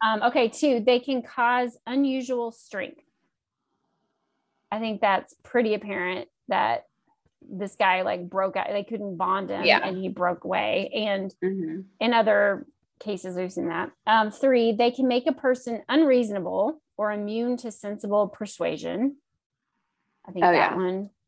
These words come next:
Speaker 1: pretty well fits the bill.
Speaker 2: Mm-hmm.
Speaker 1: Four, they can cause excessive crying. Um, so can other things. So we're not
Speaker 2: Yeah,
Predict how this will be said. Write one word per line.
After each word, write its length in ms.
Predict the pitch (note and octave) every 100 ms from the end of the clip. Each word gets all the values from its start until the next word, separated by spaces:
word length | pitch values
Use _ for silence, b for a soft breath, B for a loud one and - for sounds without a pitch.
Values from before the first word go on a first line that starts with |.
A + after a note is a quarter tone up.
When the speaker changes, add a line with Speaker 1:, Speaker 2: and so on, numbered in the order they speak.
| _
Speaker 1:
pretty 580 | - F#3+ E3+ E3+ F3 E3+ _ _ -
well 260 | G3 F3
fits 240 | F3 F3+ -
the 60 |
bill. 140 | F#3 F3+
Speaker 2:
Mm-hmm. 160 | D#3+ F#3 _ _ _ _ _
Speaker 1:
Four, 220 | B3+ C4+ C#4+
they 140 | C4+
can 160 | C#4 C4
cause 320 | B3+ A3+ A#3
excessive 560 | A#3 - A3+ - B3
crying. 720 | - A3+ F3+ F3 E3+ F3+ C4 C#4 _ _ _ _ _ _ _ _ _ _ -
Um, 360 | G#3 G3 F#3 E3+ _ _
so 340 | - - G3+ F#3
can 160 | C4
other 260 | C4+ G3+ G#3
things. 580 | G#3+ G3 F#3+ A3 D4+ -
So 460 | A3 G3+ F3+ F#3 F#3
we're 100 | A3+
not 180 | A#3+ -
Speaker 2:
Yeah, 400 | D#3+ D3 D#3